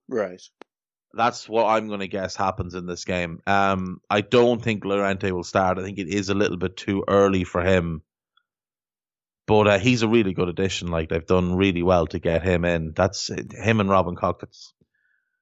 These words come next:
Speaker 2: that's exceptional business to get two quality international class footballers for, I think,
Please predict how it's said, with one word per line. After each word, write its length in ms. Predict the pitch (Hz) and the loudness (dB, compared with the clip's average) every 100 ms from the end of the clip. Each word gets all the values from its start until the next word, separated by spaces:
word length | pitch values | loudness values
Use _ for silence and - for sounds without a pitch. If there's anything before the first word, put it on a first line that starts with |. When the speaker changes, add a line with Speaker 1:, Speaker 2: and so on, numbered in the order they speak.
| _ _ _ _ _ - | _ _ _ _ _ -4
Speaker 2:
that's 220 | 104 - | -4 -4
exceptional 720 | - 117 107 - 98 85 80 _ _ _ _ | -4 0 0 0 -8 -8 -10 _ _ _ _
business 380 | - 95 87 80 | -6 -6 -6 -12
to 100 | - | -8
get 280 | 90 87 87 | -2 -2 -2
two 340 | - 110 104 92 - | -2 2 2 0 -14
quality 520 | - 101 101 92 98 | 0 4 4 4 0
international 800 | - 101 104 95 92 92 - 85 | -2 0 2 2 2 0 -4 -4
class 340 | - 90 85 | 2 2 2
footballers 680 | - 98 92 82 78 - - _ _ _ _ _ _ | -2 -2 0 0 -2 -6 -16 _ _ _ _ _ _
for, 680 | - 104 92 87 82 80 - _ _ - | -2 2 4 6 4 2 -4 _ _ -12
I 60 | 87 | -4
think, 180 | 131 | -4